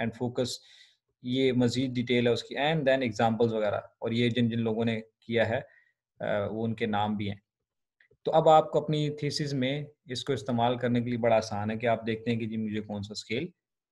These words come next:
लगाना है, और आप य-, यहाँ से आपको आइटम्स भी पता चल जाएंगे। तो ये देखें सारे स्केल्स उसने यहाँ पे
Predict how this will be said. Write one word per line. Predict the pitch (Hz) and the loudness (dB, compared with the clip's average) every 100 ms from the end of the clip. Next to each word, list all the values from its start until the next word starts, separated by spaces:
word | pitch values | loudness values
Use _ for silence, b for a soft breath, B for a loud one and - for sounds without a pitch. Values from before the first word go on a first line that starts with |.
| - | -8
लगाना | 101 95 92 98 | -6 -4 -6 -8
है, | - _ _ _ _ _ _ _ _ _ - - | -12 _ _ _ _ _ _ _ _ _ -12 0
और | 117 120 | 4 4
आप | 120 117 120 | 4 0 0
य-, | 127 120 - - | -4 -4 -10 -6
यहाँ | 120 120 | 0 0
से | 120 123 | 2 2
आपको | 110 120 | 2 0
आइटम्स | 107 107 117 | 0 0 -2
भी | 107 | -4
पता | 104 101 | -6 -8
चल | 98 98 | -8 -8
जाएंगे। | 95 98 98 101 _ _ _ _ _ _ B B B B - | -8 -10 -14 -20 _ _ _ _ _ _ B B B B -4
तो | |
ये | 131 | 0
देखें | 147 147 151 | 2 2 2
सारे | - 160 165 160 | 4 6 6 4
स्केल्स | - 139 135 | 2 2 2
उसने | 123 - 117 | -2 -2 -2
यहाँ | 110 104 | 0 -2
पे | 139 165 | -4 -6